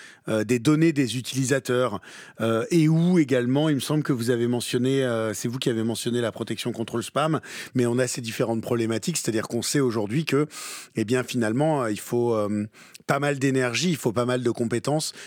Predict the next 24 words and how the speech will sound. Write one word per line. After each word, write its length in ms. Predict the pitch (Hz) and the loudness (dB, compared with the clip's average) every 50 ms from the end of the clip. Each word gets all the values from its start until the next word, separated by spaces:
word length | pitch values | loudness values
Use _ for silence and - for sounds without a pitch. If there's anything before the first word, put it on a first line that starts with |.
| - - - | -20 -10 -6
pour 160 | - 113 104 | -6 -4 -2
bien 220 | 110 127 135 131 | 0 0 0 0
protéger 420 | 110 - 123 117 - 123 98 113 120 | 0 0 -2 0 0 -2 0 0 0
les 140 | 113 110 | 0 0
données, 360 | 104 107 107 110 117 127 139 139 | 0 -2 -2 0 0 0 0 0
bien 200 | 123 120 123 117 | 0 -2 -2 -2
se 80 | - | -4
protéger 420 | - - - 98 - 113 104 123 117 | -4 -4 -4 -2 -2 -2 -2 -2 -2
contre, 400 | - 113 107 - - - 113 110 | -2 -4 -6 -4 -2 -2 -2 -2
effectivement, 480 | 98 - 117 95 - - 104 110 113 | -2 -4 -8 -8 -6 -6 -4 -2 -2
les 160 | 107 101 95 | -2 -4 -4
agressions 380 | 107 101 - 110 104 - - 113 | -6 -4 -4 -4 -4 -4 -4 -6
extérieures. 500 | 104 - - - 98 104 120 151 160 - - - - - - - - | -6 -4 -4 -2 -2 0 -2 -2 -4 -6 -12 -14 -14 -14 -14 -6 -4
Et 100 | 120 110 | -4 -4
finalement, 340 | - - - 120 117 135 151 | -2 -2 -2 0 2 2 0
est-ce 120 | 143 - | 0 0
que 100 | - 135 | 0 0
la 120 | 120 110 | 0 0
démultiplication 800 | 110 120 123 127 123 110 - 117 98 110 104 127 110 - 147 147 | 0 0 0 0 -2 -2 -4 -8 -8 -2 -2 -2 0 0 -2 -2
risque 280 | 123 123 - - 123 101 | -2 -4 -2 -2 -4 -2
pas 140 | - 123 | 0 -2
un 80 | 113 104 | -2 -2
peu 160 | 90 - 127 | -2 -4 -2
de, 240 | 120 117 107 98 | 0 0 -2 -2